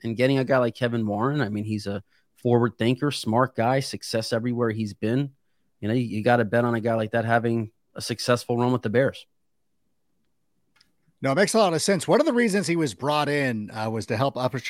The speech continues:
Speaker 2: usher in a potential new stadium in Arlington Heights. Carmen, I saw this week they're starting to tear down, uh, the racetrack at Arlington Heights. Uh, what is there an update? Like, I know that they've been flirting with Naperville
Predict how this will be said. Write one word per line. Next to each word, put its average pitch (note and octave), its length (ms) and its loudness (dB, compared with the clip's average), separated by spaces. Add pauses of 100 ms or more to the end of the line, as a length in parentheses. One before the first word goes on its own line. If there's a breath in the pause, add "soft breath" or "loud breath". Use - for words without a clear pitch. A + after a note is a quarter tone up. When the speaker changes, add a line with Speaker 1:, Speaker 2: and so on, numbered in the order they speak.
Speaker 2:
usher D3 300 0
in C3+ 80 2
a A#2+ 100 2
potential B2+ 480 0
new C3+ 160 2
stadium C3 540 2 (360 soft breath)
in B2+ 100 -2
Arlington D3+ 420 2
Heights. C#3+ 560 0
Carmen, A#3+ 340 6
I F3 140 4
saw A#3+ 440 8
this F3+ 320 0
week E3+ 380 0 (460)
they're D3 80 4
starting F#3+ 440 4
to D3+ 360 0
tear G3 360 4
down, B2+ 600 2 (640)
uh, G#2 220 -6
the G2+ 100 -4
racetrack B2+ 640 0
at A2 80 -4
Arlington A#2+ 460 -2
Heights. A2+ 600 -4 (360)
Uh, C3 160 4
what G3 180 8
is F#3+ 220 6
there B3+ 140 6
an A#3 80 6
update? G#3+ 360 6
Like, D3+ 140 2
I D#3+ 80 4
know A#3 140 6
that A3 100 2
they've G3 160 6
been D#3 220 0
flirting E3 420 2
with C#3+ 180 -2
Naperville C#3 760 2